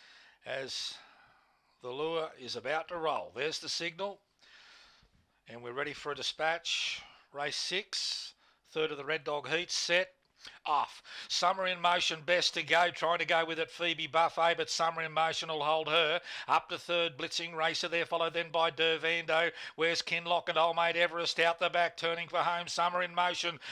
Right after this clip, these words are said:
by three full parts to Phoebe Buffet, trying hard, but the leader's going. Too Good Summer in Motion and wins by two lengths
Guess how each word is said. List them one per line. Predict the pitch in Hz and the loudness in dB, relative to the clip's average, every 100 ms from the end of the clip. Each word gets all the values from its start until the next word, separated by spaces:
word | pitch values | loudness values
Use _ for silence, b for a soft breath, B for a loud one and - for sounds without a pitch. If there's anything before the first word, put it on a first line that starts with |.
| B | B
by | 160 175 | 4 4
three | - - 185 | 4 -2 -2
full | 180 185 185 | 0 -4 -4
parts | - 175 180 - | 4 4 4 0
to | 170 | -4
Phoebe | 185 185 180 170 | 0 0 0 2
Buffet, | 175 175 180 165 | 2 2 0 -2
trying | - 165 156 147 | 0 2 2 2
hard, | 143 147 147 B B - | 2 2 0 B B -2
but | 160 | 2
the | 165 | 2
leader's | 175 190 180 - | 4 4 2 2
going. | 180 170 160 | 4 4 2
Too | 151 208 226 | 0 2 2
Good | 202 - | 0 0
Summer | 190 185 175 | 2 2 2
in | 170 | 0
Motion | 165 175 170 170 | 2 2 2 -4
and | 165 | -4
wins | 170 147 | -8 -2
by | 165 160 156 | 2 2 0
two | - 208 | 0 2
lengths | 190 180 180 | 2 0 -2